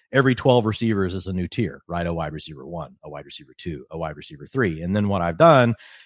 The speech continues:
is I've actually pulled in those receivers and their data to see, well, what was their P F F receiving grade?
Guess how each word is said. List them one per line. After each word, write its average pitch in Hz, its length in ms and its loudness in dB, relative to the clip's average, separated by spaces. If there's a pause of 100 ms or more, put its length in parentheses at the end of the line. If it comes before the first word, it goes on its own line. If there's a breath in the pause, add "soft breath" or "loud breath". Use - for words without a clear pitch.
(100)
is 101 120 0
I've 104 160 4
actually 110 320 2
pulled 131 480 2
in 95 340 0
those 107 340 0
receivers 101 600 -4
and 90 180 -4
their 107 220 0
data 98 480 -2
to 92 60 -8
see, 98 200 -6
well, 120 220 -4
what 151 160 2
was 160 180 0
their 107 120 -4
P - 140 -10
F - 120 -12
F - 160 -14
receiving - 340 -16
grade? 69 240 -20